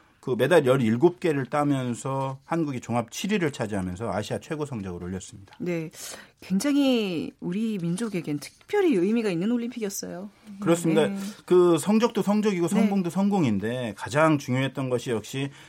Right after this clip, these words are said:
Speaker 1: 남북 화해의 결정적인 계기를 만든
Speaker 2: 음.
Speaker 1: 평화 올림픽이었다. 아, 사실 그 이전에 한반도기를 들고 공동 입장은 꽤 있었는데
Speaker 2: 네.
Speaker 1: 이 평창 올림픽처럼 남북 화해의 결정적인 어떤 역할을 한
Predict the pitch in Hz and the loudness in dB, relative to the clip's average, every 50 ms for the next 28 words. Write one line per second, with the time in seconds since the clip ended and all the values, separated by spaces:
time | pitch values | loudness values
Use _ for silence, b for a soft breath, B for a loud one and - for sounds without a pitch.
0 | B - 123 135 156 160 170 165 - - - 202 196 190 180 175 175 170 - - | B 0 0 2 2 2 2 0 -2 0 2 4 4 4 4 4 2 2 2 2
1 | 131 123 123 - 160 147 143 135 131 123 117 110 - 139 127 143 139 135 113 107 | 0 0 0 2 0 2 2 0 0 -2 -2 0 0 2 2 2 2 2 0 0
2 | 101 101 101 101 156 185 190 190 160 - 117 117 123 135 139 139 - 110 98 104 | -2 -4 -4 -4 -2 0 0 0 0 2 0 2 2 2 0 0 -4 -4 -4 -4
3 | 98 - - 87 85 82 87 92 B B B B B B B B B B B 147 | -4 -4 -6 -8 -8 -8 -10 -12 B B B B B B B B B B B -2
4 | 151 151 202 208 196 - 202 190 180 156 139 170 165 165 160 160 156 151 147 143 | 2 4 2 2 4 4 4 4 4 4 2 2 4 4 4 4 2 2 0 0
5 | 139 127 - _ _ 147 151 160 156 196 196 185 160 131 123 127 135 131 113 107 | -2 -4 -8 _ _ -8 -8 -2 0 2 4 4 4 4 2 2 0 0 0 0
6 | 101 185 190 202 202 196 190 170 170 156 151 143 135 - 127 120 123 123 - - | 0 0 2 2 4 2 2 2 0 0 0 -2 -2 -2 -2 -4 -4 -4 0 2
7 | 135 147 160 165 135 110 107 - - 131 123 120 117 - - 185 123 107 101 - | 4 6 6 6 6 4 2 -2 -4 -4 -2 -4 -4 -2 0 0 0 0 0 0
8 | 147 135 131 110 92 85 87 90 - - - 143 143 180 240 B B B - 131 | 2 2 2 0 0 -2 -4 -6 -6 -4 -6 -6 -8 -10 -14 B B B -6 -6
9 | 127 - - 180 196 190 208 185 139 117 113 120 135 143 139 - 147 123 - - | -6 -4 -4 -4 -2 0 2 2 4 4 4 4 2 2 0 -2 -6 -10 -6 -4
10 | 135 117 123 135 143 147 143 B B B B - 123 131 143 147 143 156 143 - | -2 0 0 0 0 -2 -4 B B B B 0 2 2 2 2 0 -2 -2 -2
11 | - 196 175 165 151 151 156 147 - - 131 143 - 226 214 208 190 180 156 127 | 0 2 4 4 4 2 2 0 -2 -2 -2 2 4 6 6 6 6 4 2 2
12 | 101 82 - _ _ _ _ - 117 - - 127 113 110 110 - - 151 131 135 | -2 -4 -8 _ _ _ _ -12 -10 -6 -2 0 0 0 -2 -2 -2 -2 -2 0
13 | 120 135 131 127 110 98 | 0 0 0 0 -2 -4